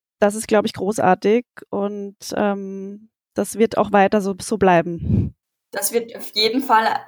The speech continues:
Speaker 2: weiter so bleiben und ich glaub, dass wir auf jeden Fall auch langfristig geschafft haben, ist, dass die Klimabewegung ganz anders vernetzt ist und ein anderes Selbstvertrauen hat.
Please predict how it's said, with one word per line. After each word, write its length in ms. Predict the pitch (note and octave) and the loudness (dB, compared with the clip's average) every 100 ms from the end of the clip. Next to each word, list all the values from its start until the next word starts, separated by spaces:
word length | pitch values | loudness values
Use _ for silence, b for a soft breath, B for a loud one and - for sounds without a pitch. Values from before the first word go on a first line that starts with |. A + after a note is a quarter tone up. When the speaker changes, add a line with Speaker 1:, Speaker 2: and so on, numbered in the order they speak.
| _ | _
Speaker 2:
weiter 360 | F#3 F#3+ F#3+ A3 | 2 2 2 -2
so 160 | A#3 | -2
bleiben 320 | F3+ F#3+ A3+ | 2 2 2
und 80 | G#3 | -2
ich 120 | A3 - | -6 -2
glaub, 300 | G#3 G#3 B _ _ | 0 0 B _ _
dass 340 | G#3+ G#3+ A#3+ A#3+ | 0 2 0 0
wir 80 | |
auf 120 | A3 - | 0 0
jeden 280 | A3 B3+ | 0 2
Fall 180 | C4 G3+ | 2 2
auch 100 | G#3+ | 2
langfristig 640 | A3 G3+ B3+ A#3 A#3+ G#3 | 2 2 0 -2 -4 -6
geschafft 420 | A3 A3 G3+ - A#3+ | -6 0 0 0 -2
haben, 200 | G#3+ G#3 | -2 -2
ist, 120 | A3 | -4
dass 120 | G#3 | -4
die 100 | G#3+ | -6
Klimabewegung 720 | - A#3+ B3 A3+ G3+ G3+ G#3+ | -6 -2 -2 -2 -2 -4 0
ganz 220 | G3 G#3 | 0 0
anders 380 | - G3 G#3+ G#3+ | 0 -2 0 -2
vernetzt 420 | - G3+ G3+ - | 0 0 0 0
ist 160 | A#3+ A#3+ | -2 0
und 80 | G3 | 0
ein 80 | E3 | 0
anderes 380 | G#3 G3+ G3+ | 0 -2 -2
Selbstvertrauen 680 | G#3+ G#3 - G3+ F#3+ E3+ F3 | -2 -2 -4 -8 -6 -4 -4
hat. 220 | F3+ E3 | -6 -8